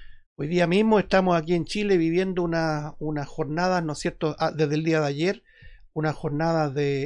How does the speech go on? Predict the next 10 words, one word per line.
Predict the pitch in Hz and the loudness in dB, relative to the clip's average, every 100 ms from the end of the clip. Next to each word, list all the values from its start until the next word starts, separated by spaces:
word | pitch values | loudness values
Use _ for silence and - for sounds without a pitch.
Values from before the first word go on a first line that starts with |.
| 175 | -2
elecciones, | 143 131 - - 226 214 147 | -4 -4 -6 2 2 2 0
de | |
votaciones, | 147 147 131 - 233 220 123 - - - - - - _ | 0 -2 -4 -2 -2 -2 -6 -10 -12 -16 -16 -18 -20 _
en | 139 | -2
donde | 160 175 165 | 0 4 2
el | |
mundo | 156 185 202 196 | 6 4 6 4
sin | - 180 | 6 2
Dios, | 175 202 226 - - - | 8 10 8 6 -6 -2
eh, | 170 170 160 156 | 0 0 0 -2